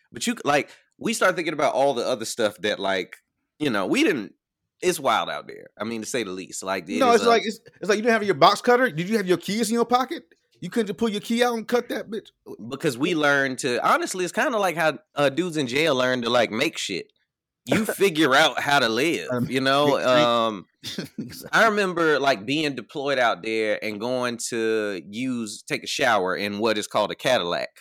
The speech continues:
Speaker 1: um,
Speaker 2: Yeah.
Speaker 1: which is basically a long, stank bathroom. Um, and they gave it a nice name. But some F N G, fucking new guy, came through, and we were all, I was coming out, and dude was coming in there with no shoes on.
Speaker 2: Mm-hmm.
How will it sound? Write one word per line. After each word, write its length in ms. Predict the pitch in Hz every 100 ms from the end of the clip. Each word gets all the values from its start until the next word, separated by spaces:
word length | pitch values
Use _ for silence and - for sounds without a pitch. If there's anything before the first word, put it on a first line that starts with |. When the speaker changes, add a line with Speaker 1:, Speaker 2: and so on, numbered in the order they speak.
| _ 98
Speaker 1:
um, 340 | 101 95 87
Speaker 2:
Yeah. 40 | 82
Speaker 1:
which 180 | 113 117
is 60 | 117
basically 580 | 113 208 170 143 117 107
a 80 | 113
long, 600 | 110 117 135 135 127 113
stank 480 | - - - 127 113 - - _ -
bathroom. 600 | 110 110 90 - 82 50 _ _ _ _ _ -
Um, 600 | 110 113 107 101 92 82 _ _
and 100 | 107
they 60 | 120
gave 200 | 135 131
it 40 | 113
a 60 |
nice 300 | 113 113 104
name. 320 | 107 101 78 - _ _ _
But 140 | 131
some 440 | - 170 180 180 170
F 200 | 143 160
N 180 | 175 180
G, 400 | 147 120 120 151 -
fucking 240 | 107 117
new 140 | 113 92
guy, 240 | 92 90
came 320 | - 98 90
through, 280 | - 90 95
and 160 | 98 104
we 120 | 151
were 140 | 160 107
all, 440 | 143 135 131 117
I 100 | 113
was 100 | 139
coming 260 | - 135 120
out, 200 | 143 -
and 140 | 107
dude 140 | 127 147
was 100 | 123
coming 260 | 160 147 143
in 120 | 135
there 120 | 117
with 120 | 95
no 160 | 123 127
shoes 340 | - 107 98
on. 300 | 98 76 - _ _ _ -
Speaker 2:
Mm-hmm. 260 | 113 131